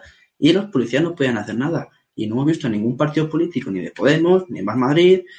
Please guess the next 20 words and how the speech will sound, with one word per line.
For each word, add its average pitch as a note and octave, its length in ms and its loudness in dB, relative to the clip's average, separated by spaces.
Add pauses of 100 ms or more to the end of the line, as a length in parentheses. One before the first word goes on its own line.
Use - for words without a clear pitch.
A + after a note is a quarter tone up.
(460)
ni A#2 120 6
de, A2 200 2
ni, A#2+ 140 6
ni G#2+ 220 4
del F#2 200 -4
propio D3+ 300 -2
psoe, F#3 420 2 (200)
condenar, A#2+ 760 -2 (460)
ni G#2+ 200 -6
decir C3 380 0
nada F#3+ 420 0
en A2 120 -4
absoluto A#2 480 -8
sobre, E3+ 240 -2
eh, G2 340 -12
las G2 140 -12
pedradas A2 460 -4
a, G#2+ 380 -4 (120)
a G#2 120 -4
Vox C3+ 300 0